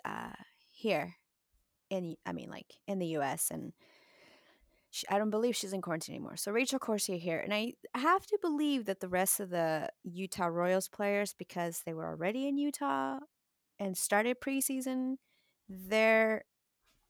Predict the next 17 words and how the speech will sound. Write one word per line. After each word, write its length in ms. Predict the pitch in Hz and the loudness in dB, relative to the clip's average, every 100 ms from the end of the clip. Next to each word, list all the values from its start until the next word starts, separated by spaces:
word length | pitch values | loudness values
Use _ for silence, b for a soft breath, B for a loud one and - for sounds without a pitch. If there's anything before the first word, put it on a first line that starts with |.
| _ _ - | _ _ -20
probably 420 | - 185 247 302 370 | 2 2 4 2 0
hanging 300 | 370 415 427 | 0 -2 -2
around. 340 | 427 427 427 - | -2 -4 -4 0
I'm 320 | 220 196 175 - _ | 0 0 -6 -14 _
guessing 440 | 226 233 - 240 226 | 2 4 2 0 -2
that 120 | 185 | -4
the 80 | - | -4
club 320 | - 190 185 | 2 4 4
is 160 | 175 175 | 2 0
advising 640 | 165 165 160 185 214 208 | -2 -2 -2 -2 -6 -6
for 160 | - | -4
them 180 | 190 190 | 0 0
not 180 | 180 175 | -2 -6
to 80 | - | -10
travel. 640 | - 165 180 208 208 214 214 _ - | -6 0 2 2 0 -2 -6 _ -8
I, 60 | 175 | -4
like, 340 | 160 - - | -4 -6 -8